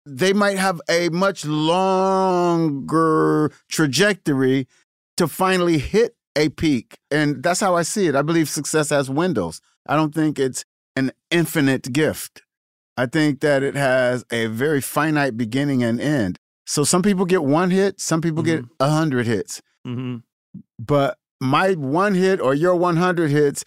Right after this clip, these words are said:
Speaker 1: they're both the pinnacles of our lives.
Speaker 2: Right.
Speaker 1: And I'm not a failure because I didn't get a hundred.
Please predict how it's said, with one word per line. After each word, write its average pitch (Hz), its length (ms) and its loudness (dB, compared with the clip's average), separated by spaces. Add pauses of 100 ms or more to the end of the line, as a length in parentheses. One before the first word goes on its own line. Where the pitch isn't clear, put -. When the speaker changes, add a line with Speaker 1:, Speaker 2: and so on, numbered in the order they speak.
Speaker 1:
they're 156 140 0
both 190 340 0
the 147 80 -4
pinnacles 160 520 -2
of 127 120 -2
our 120 180 0
lives. 117 520 -4 (260)
Speaker 2:
Right. 120 280 -4 (160)
Speaker 1:
And 123 240 -2
I'm 165 140 0
not 190 180 2
a 160 60 0
failure 175 480 0
because 135 320 -2
I 151 80 2
didn't 139 180 0
get 127 140 0
a 120 60 0
hundred. 120 400 -2